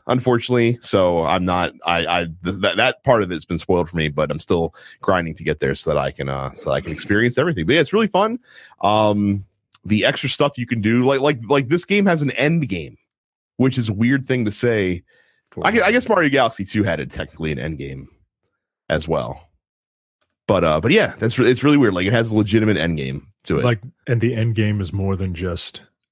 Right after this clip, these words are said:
Speaker 2: "Hey, you finished. Now you can go back and get more moons if you want." Like, there's a point to get
Speaker 1: They, they add more
Speaker 2: more
Speaker 1: moons to each
Speaker 2: involved.
Speaker 1: level.
Speaker 2: Oh.
Speaker 1: Like, like, like, you know, you know those, like, those, those silver, those big silver cubes that you don't know what the fuck they,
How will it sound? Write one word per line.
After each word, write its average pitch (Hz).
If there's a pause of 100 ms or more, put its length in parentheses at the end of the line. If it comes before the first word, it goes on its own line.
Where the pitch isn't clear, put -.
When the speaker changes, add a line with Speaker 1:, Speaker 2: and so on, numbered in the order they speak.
(480)
Speaker 2:
"Hey, 175
you 110
finished. 120
Now 113
you 101
can 107
go 104
back 101
and 98
get 101
more 95
moons 98
if -
you 104
want." 92
Like, 101
there's 104
a 95
point 131
to 95
get 101 (480)
Speaker 1:
They, 143
they 143
add 175
more 104
Speaker 2:
more 87
Speaker 1:
moons 80
to 117
each 127
Speaker 2:
involved. 113
Speaker 1:
level. 139 (680)
Speaker 2:
Oh. 139 (340)
Speaker 1:
Like, 123
like, 147
like, 156
you 190
know, 208
you 175
know 196
those, 180
like, 135
those, 120
those 110
silver, 143
those 117
big 135
silver 117
cubes 127
that 117
you 113
don't 113
know 104
what 107
the 95
fuck -
they, 92